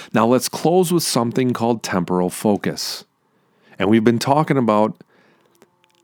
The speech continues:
temporal states of mind the entire epis-, episode. And temporal focus is a way people view time in their life. If you're past focus, you like certainty,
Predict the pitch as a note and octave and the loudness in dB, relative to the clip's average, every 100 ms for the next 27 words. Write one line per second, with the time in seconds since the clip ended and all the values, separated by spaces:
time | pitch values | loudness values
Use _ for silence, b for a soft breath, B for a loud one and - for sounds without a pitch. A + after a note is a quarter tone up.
0 | _ _ _ - - - C3 B2+ A#2 G#2 | _ _ _ -20 -10 -2 0 2 0 0
1 | - G#2 G2 F#2 F#2 F2 F2 F2 E2+ E2 | 0 0 0 -2 0 0 -2 -2 -4 -4
2 | F2+ F2 - E2 D#2+ - - F#2 E2 - | -4 -2 -4 -6 -8 -10 -8 -8 -6 -8
3 | - D2+ E2 - B B B B F2 F2+ | -8 -10 -12 -16 B B B B -8 -2
4 | - E3+ E3 C3+ - C#3 B2 A#2 G2 F#2+ | 0 2 2 2 0 0 0 -2 0 0
5 | F2+ F2+ F#2+ A#2+ B2 - B2+ A2 G2 G2 | 0 0 0 0 -2 -8 -6 -4 0 0
6 | F#2+ - B2 C3 G#2+ F2 D2+ C#2+ D#2+ - | -2 -4 0 2 2 0 -4 -6 -10 -14
7 | - _ _ _ _ _ _ B B B | -20 _ _ _ _ _ _ B B B
8 | B B C#3 - C#3 - E3+ F#3+ F#3 - | B B -2 2 0 0 -2 0 -2 0
9 | B2 G#2 A2+ A2+ - B2+ C3 A2 A2 - | 0 2 0 -2 -2 -2 0 0 -2 -2
10 | - B2 F2+ F2 D#2+ D#2 D#2 | 0 0 -2 -6 -8 -12 -14